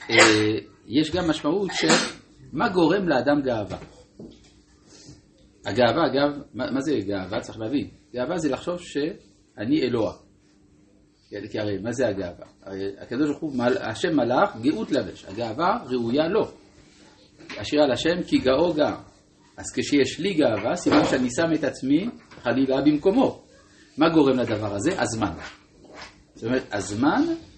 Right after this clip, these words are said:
מה שברגסון היה קורא המשך, או בערבית, לדורה,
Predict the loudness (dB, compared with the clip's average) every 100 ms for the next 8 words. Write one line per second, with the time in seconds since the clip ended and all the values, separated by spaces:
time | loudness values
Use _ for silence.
0 | -20 -10 -6 -4 -2 0 2 0 0 -2
1 | -2 -4 -2 -2 -2 -4 -4 -4 -2 -2
2 | -2 -4 -20 _ -20 _ _ -8 -4 -2
3 | -2 0 0 -2 -4 -10 -2 -2 2 2
4 | 2